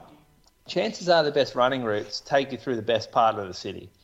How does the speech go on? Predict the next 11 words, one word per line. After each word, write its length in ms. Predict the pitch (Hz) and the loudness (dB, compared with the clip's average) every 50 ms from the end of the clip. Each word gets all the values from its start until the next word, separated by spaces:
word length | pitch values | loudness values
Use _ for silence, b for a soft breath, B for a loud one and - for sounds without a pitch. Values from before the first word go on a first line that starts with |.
| b b b b b _ | b b b b b _
And, 200 | - 123 123 120 | -2 0 0 0
uh, 140 | 117 123 - - | -2 -4 -6 -4
you're 160 | - 135 131 | -2 -2 0
gonna 180 | 139 156 143 | 0 0 0
get 280 | 135 131 120 107 110 101 | 2 0 0 0 -2 -8
views, 600 | 117 123 127 127 131 131 127 123 123 123 - - | -4 0 2 4 4 4 2 2 -2 -6 -6 -6
you're 120 | 135 120 | -4 -2
gonna 160 | 127 120 113 113 | 0 0 0 0
get 120 | 113 - | -2 -2
the 60 | - | -2
parks, 760 | - - - - 139 127 123 120 117 117 - - - - - | -10 -12 -4 2 4 4 6 6 4 2 0 -6 -14 -18 -18